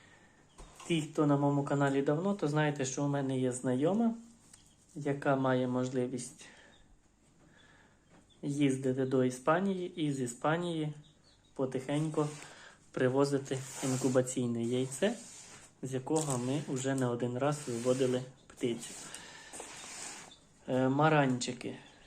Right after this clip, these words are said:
які у мене були і які у мене купляли мої знайомі, підписники, глядачі каналу, друзі,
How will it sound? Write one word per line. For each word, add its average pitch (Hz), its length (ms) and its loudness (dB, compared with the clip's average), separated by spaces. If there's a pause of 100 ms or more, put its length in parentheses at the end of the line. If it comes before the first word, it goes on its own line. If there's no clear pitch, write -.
(140)
які 135 300 -2
у 131 140 6
мене 123 320 4
були 120 460 0 (840)
і 151 100 -2
які 135 460 -2 (340)
у 147 80 -4
мене 135 300 2
купляли 127 480 0
мої 131 320 0
знайомі, 170 560 0 (460)
підписники, 151 800 -2 (360)
глядачі 135 540 0
каналу, 156 540 0 (1120)
друзі, 151 480 4